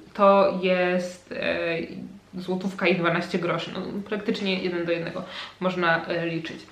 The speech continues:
E, ogólnie, no, podróże zazwyczaj dzielą się na trzy największe rzeczy, no może na cztery rzeczy.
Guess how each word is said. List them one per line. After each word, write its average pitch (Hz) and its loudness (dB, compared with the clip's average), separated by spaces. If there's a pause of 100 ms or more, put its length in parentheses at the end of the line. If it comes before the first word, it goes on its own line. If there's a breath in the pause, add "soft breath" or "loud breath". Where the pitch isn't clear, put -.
(600 loud breath)
E, 175 2
ogólnie, 226 6
no, 208 4
podróże 196 2
zazwyczaj 190 2
dzielą 180 4
się 175 -4
na 170 2
trzy 277 2
największe 190 2
rzeczy, 165 2
no 262 4
może 262 4
na 208 4
cztery 202 2
rzeczy. 233 0